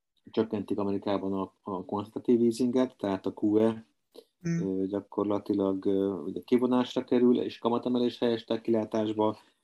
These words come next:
Speaker 1: Ö, cseh és a lengyel jegybank is elkezdett kamatot emelni, lényegesen jobban, mint a magyar, és ennek hatására gyakorlatilag a,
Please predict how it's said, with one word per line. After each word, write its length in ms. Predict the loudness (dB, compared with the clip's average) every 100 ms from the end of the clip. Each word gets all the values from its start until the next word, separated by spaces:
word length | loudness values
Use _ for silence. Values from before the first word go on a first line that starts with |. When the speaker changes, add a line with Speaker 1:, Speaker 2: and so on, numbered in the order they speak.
| _ _ _
Speaker 1:
Ö, 420 | -8 -2 0 0 -4 -10 -8
cseh 300 | 0 4 6
és 240 | 4 4
a 300 | 0 0 -2 -4
lengyel 500 | -2 0 2 2 2
jegybank 580 | 0 0 0 -2 -4 -6
is 100 | -8
elkezdett 400 | -6 -4 -4 -2
kamatot 380 | 0 0 0
emelni, 520 | -2 0 0 -2 -4 -6 _ _ _ -2
lényegesen 460 | 0 0 -2 -2
jobban, 280 | 0 2 0
mint 220 | 0 -2
a 40 | 0
magyar, 500 | 0 2 2 0 -2
és 160 | -8 -6
ennek 260 | -4 -4
hatására 580 | -4 -2 -2 -4 -4 -2
gyakorlatilag 640 | -4 -4 -2 -2 -2 -2 0
a, 160 | -2